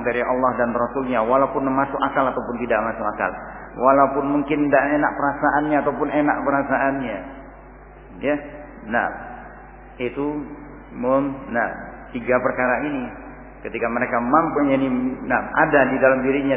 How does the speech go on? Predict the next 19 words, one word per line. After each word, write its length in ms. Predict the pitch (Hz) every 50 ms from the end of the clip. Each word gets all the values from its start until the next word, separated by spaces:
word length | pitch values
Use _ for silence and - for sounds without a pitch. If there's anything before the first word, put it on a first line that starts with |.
| - -
tiga 240 | 131 113 127 127 120
hal 160 | 127 135 135 139
ini, 160 | 143 160 196 180 - - - - - -
maka 320 | 113 113 113 - 120 110
dia 160 | 117 113 107
akan 160 | 110 120 113 110
mela-, 240 | 107 107 107 110
mampu 320 | 110 113 139 143 131 - 123 107
menundukkan 480 | 110 110 107 107 110 120 120 - 120 110
itu 160 | 104 - 113 107 -
semua. 400 | 110 104 104 101 98 95 - -
"An 160 | 127 127 127
yakunallahu 720 | 131 139 135 135 170 180 165 156 147 147 156 156 139 131
wa 120 | 127 127 123 123 120
rasuluhu 400 | - - 139 123 123 113 117 117
ahabbu 400 | - 113 110 117 120 110 104 110
ilaihi 480 | 110 110 113 117 113 113 120 139 147 143 - - - - - - - - -
mimma 560 | 107 113 117 113 113 110 113 107 104 - - 110
siwahuma." 600 | 101 98 101 98 95 95 95 95 95 95 92